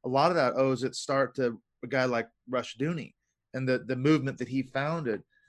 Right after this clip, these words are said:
which is the Christian Reconstructionism. But then on the soft side, you have what's more, what I call, well, it's called the Seven Mountains Dominion theology.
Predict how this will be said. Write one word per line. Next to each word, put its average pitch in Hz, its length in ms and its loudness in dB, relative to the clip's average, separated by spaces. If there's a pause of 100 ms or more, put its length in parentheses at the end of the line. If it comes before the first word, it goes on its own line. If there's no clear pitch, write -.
(320)
which 139 180 0
is 127 100 -4
the 120 80 -4
Christian 147 420 0
Reconstructionism. 131 1040 -4 (280)
But 135 120 -4
then 156 140 4
on 147 140 2
the 123 100 0
soft 156 480 0
side, 123 320 2
you 135 60 0
have 139 200 2
what's 131 220 0
more, 135 240 -2 (300)
what 139 140 2
I 147 80 2
call, 143 280 0
well, 127 180 0
it's 117 100 -8
called 139 220 0
the 117 80 -4
Seven 139 520 0
Mountains 135 680 -4 (300)
Dominion 131 440 0
theology. 107 680 0